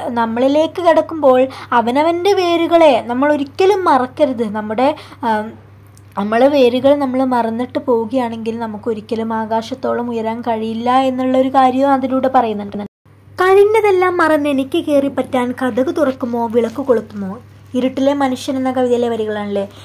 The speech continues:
കവിക്ക് എപ്രകാരം അഭ്യർത്ഥന നടത്തേണ്ടി വരുന്ന സാഹചര്യം എന്താവാമെന്നാണ് ചോദിക്കുന്നത്.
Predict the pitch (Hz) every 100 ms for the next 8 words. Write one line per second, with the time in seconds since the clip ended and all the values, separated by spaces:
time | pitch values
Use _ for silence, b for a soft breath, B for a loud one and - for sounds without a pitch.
0 | B 403 427 403 339 285 285 - 466 440
1 | 415 392 349 - 349 349 330 320 269 -
2 | 294 277 277 262 262 269 285 262 262 285
3 | 302 294 294 294 254 240 247 233 240 233
4 | 226 220 214 214 202 208 196 202